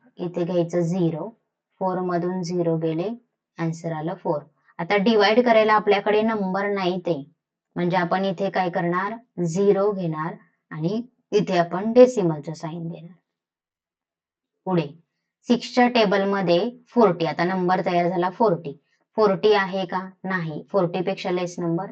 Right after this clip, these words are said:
थर्टी सिक्स. किती नंबरला? वन, टू, थ्री, फोर, फाय, सिक्स. सिक्स, सिक्स जा थर्टी सिक्स. आणि फोर्टी मधून परत थर्टी सिक्स गेले तर आन्सर किती येणार आहे पहा,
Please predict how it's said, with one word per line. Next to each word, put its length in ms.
थर्टी 320
सिक्स. 280
किती 220
नंबरला? 420
वन, 340
टू, 320
थ्री, 340
फोर, 220
फाय, 240
सिक्स. 260
सिक्स, 320
सिक्स 340
जा 160
थर्टी 480
सिक्स. 600
आणि 200
फोर्टी 380
मधून 380
परत 240
थर्टी 400
सिक्स 360
गेले 320
तर 100
आन्सर 440
किती 220
येणार 320
आहे 260
पहा, 280